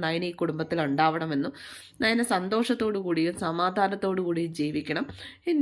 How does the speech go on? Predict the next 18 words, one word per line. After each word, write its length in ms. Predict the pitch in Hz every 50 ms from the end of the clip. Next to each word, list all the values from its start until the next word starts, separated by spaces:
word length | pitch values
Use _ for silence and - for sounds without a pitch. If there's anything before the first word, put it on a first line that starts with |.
| 269 - -
"നി-, 180 | 277 302 269 254
നിൻ്റെ 220 | 254 254 247 285
അമ്മയുടെ 420 | 262 233 233 226 226 233 233 247 220 220
ജീവിതമൊക്കെ 340 | 208 202 202 202 196 208 - -
കുറച്ച് 260 | 185 165 165 - 208
നാളെ 240 | 208 185 170 165 -
തന്നെയേ 300 | - 170 - 165 160 151
ഉള്ളൂ. 180 | 143 147 165 185 -
അതൊക്കെ 280 | 202 220 240 233 254 247 254
കഴിയുമ്പോഴേക്കും 540 | 226 220 226 220 220 214 214 214 220 202 190
നിങ്ങളുടെ 280 | 175 175 180 185 196 185
ജീവിതമാണ്. 580 | 175 170 160 165 175 175 160 151 147 170 185 -
നിൻ്റെ 200 | 208 220 226 247
ജീവിതത്തിൽ 400 | 240 233 214 214 214 208 214 214
നയനയെ 320 | 196 180 175 170 180 180 185
പോലെ 200 | 196 196 202 190
നല്ലൊരു 320 | 190 185 180 175 180 175 175
പെണ്ണിനെ 280 | 165 165 165 180 -